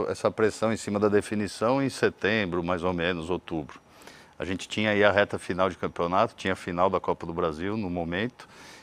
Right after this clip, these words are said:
e tava na reta final do Brasileiro, que a gente queria chegar entre os quatro primeiros, conseguimos.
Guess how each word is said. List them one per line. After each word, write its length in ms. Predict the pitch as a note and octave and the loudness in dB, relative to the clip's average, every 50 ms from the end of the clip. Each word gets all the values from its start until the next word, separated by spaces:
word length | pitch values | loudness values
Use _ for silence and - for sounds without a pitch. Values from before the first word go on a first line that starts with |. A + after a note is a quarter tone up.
| - - | -6 -4
e 80 | A#2 | -2
tava 240 | A2 - A#2+ A#2 A#2 | 4 6 6 6 8
na 100 | A#2+ A#2 | 6 6
reta 280 | G2+ A2 A2+ - - G#2+ | 6 4 4 2 0 -4
final 300 | - - G#2+ G#2 G#2 G#2 | -4 -2 2 2 2 2
do 80 | G#2+ | 2
Brasileiro, 520 | G2 G#2 G#2+ G2+ G2+ G#2 F#2 G2 A2 A2+ A#2 | 2 2 2 2 2 0 2 2 2 2 0
que 140 | - - | 0 0
a 60 | B2 A2+ | -2 0
gente 260 | G#2+ A2+ G2+ - - | -2 -4 -8 -10 -8
queria 320 | - - A2+ G2 G#2+ A2 | -4 -2 0 4 4 4
chegar 380 | A2 - - A2 G2 G2+ G#2 G#2+ | 4 4 2 2 4 2 2 0
entre 180 | G#2+ - - | 0 -4 -8
os 80 | G2 - | -12 -8
quatro 300 | - - F#2+ G2 - - | -2 2 2 2 0 -2
primeiros, 680 | - - G2+ F2+ F2+ F#2 G2+ G#2+ A2+ G#2+ - - - - | -4 -4 -2 -2 -2 -2 -2 -2 -4 -6 -10 -12 -18 -14
conseguimos. 800 | - - A2 G#2+ - - A2 F#2+ F2 F#2+ G#2 A#2 C3 C3 - - | -8 -6 -6 -6 -2 -2 -2 -2 -2 -2 -2 -2 -4 -6 -8 -12